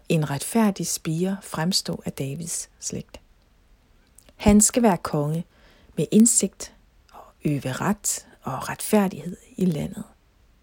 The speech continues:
I hans dage skal Juda frelses, og Israel ligge trygt. Han skal få dette navn, Herren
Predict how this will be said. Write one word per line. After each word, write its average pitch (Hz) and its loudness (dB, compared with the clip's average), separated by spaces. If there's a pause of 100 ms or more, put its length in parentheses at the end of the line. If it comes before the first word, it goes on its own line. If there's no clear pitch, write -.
(840)
I 208 6
hans 226 8
dage 151 -2
skal - -10
Juda 196 -2
frelses, - -6 (100)
og - -4
Israel 165 0 (260)
ligge 147 -4
trygt. - -12 (1120)
Han 160 0
skal - 0
få 165 0
dette 190 6
navn, 147 2 (480)
Herren 180 4